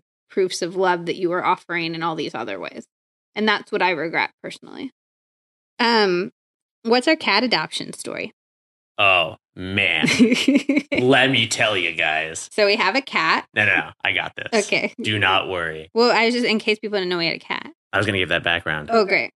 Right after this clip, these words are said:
Speaker 1: Okay.
Speaker 2: Okay. So we have a cat. Um, we adopted this cat in Berkeley when Liz and I have been dating for, like, less than a year, like, it's eight months, something like that.
Speaker 1: Too soon.
Speaker 2: Yeah. Um,
Speaker 1: <laughs>
Speaker 2: eh, you know,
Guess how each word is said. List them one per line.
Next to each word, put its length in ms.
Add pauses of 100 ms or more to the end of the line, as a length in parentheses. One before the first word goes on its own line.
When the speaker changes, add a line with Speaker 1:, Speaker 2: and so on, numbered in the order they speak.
Speaker 1:
Okay. 200
Speaker 2:
Okay. 420
So 540
we 120
have 140
a 60
cat. 320 (800)
Um, 680
we 160
adopted 300
this 160
cat 260
in 100
Berkeley 500 (640)
when 640 (100)
Liz 140
and 80
I 40
have 60
been 120
dating 380
for, 180
like, 260 (300)
less 220
than 500 (200)
a 60
year, 440
like, 200
it's 220 (340)
eight 200
months, 240 (140)
something 200
like 60
that. 80 (300)
Speaker 1:
Too 180
soon. 200 (300)
Speaker 2:
Yeah. 220 (280)
Um, 400 (120)
Speaker 1:
<laughs> 140
Speaker 2:
eh, 120 (400)
you 100
know, 100